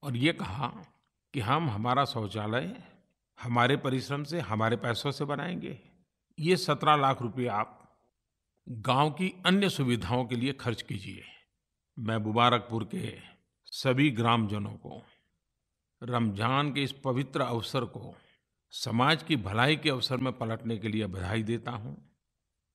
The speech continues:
उनकी एक-एक चीज़ भी बड़ी ही प्रेरक है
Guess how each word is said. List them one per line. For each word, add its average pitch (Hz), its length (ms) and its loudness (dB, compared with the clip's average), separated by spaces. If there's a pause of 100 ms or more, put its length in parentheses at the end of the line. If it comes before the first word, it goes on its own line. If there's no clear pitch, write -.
उनकी 196 300 2
एक-एक 196 720 4
चीज़ 156 300 2
भी 147 420 0 (600)
बड़ी 117 440 2
ही 151 220 0 (560)
प्रेरक 120 360 4
है 98 240 -14